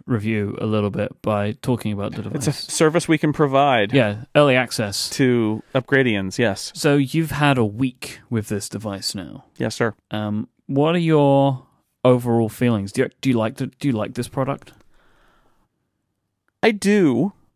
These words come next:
Speaker 2: I think it's, uh, I, I am surprised at how much I like it. It,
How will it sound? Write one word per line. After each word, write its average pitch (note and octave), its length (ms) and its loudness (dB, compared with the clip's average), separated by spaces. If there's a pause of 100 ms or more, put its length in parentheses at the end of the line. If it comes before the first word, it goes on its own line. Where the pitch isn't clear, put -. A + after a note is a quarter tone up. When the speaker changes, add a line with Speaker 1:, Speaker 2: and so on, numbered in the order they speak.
(260)
Speaker 2:
I C#3 80 2
think F3 300 0
it's, C#3+ 420 -2
uh, A#2+ 400 2 (140)
I, - 180 -2
I C#3 160 4
am C3+ 240 0
surprised E3 840 2
at C3+ 140 0
how C#3 120 2
much C#3 180 0
I C3 80 4
like B2+ 280 2
it. B2 180 2
It, C3 220 -2